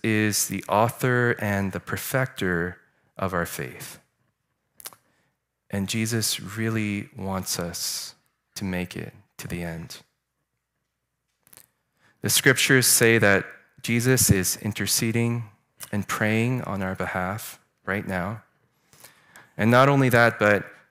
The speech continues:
Jesus promises us that he would help us and be with us forever. Jesus says,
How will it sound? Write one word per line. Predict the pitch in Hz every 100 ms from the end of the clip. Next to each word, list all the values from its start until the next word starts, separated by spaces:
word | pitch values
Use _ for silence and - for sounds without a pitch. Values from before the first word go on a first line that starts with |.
| -
Jesus | 120 120 113
promises | - - 113 117 - 95 90
us | 87 - -
that | 87
he | - 113
would | 101 92
help | - - 120 131
us | 87 76 85 - -
and | 95 95 92
be | 110 120 135 - -
with | 120 113 -
us | 90 87 - - _ _
forever. | - 104 98 - 101 90 82 82 - _ _ _ _ _ _ _ _ _ _ _ _ _ _ _ _ - - _ _ _ _ _ _ _ _
Jesus | - 104 107
says, | - 104 101 104 104 -